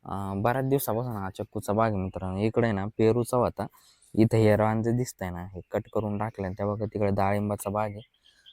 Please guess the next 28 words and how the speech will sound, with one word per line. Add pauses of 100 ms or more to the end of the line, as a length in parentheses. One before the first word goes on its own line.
(140)
तर
चला
मित्रांनो
निघू
मग
आपण
लवकरात
लवकर
जाऊ
घरी, (600)
कारण
की
शिवांश
आणि
वर्षा
दोघंच
घरी
आहे, (420)
आहे
की
नाही?
त्यांना
करमत
नाही
मित्रांनो.
शिवांश
आहे
ना